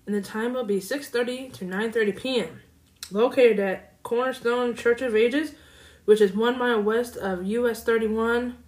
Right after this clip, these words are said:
on State Road ten. And their address is one one five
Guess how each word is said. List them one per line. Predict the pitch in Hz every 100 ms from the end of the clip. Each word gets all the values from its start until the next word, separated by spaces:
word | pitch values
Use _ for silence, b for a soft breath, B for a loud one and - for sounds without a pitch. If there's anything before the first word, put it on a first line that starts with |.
| - - -
on | 190
State | 190 220 220
Road | 220 208
ten. | - 208 156 - b b b b b b -
And | 190
their | 226
address | 233 226 220 220
is | 196 185 202 220 - - - - -
one | 196 196 220 262
one | 240 214 240 247
five | - 196 196 226 247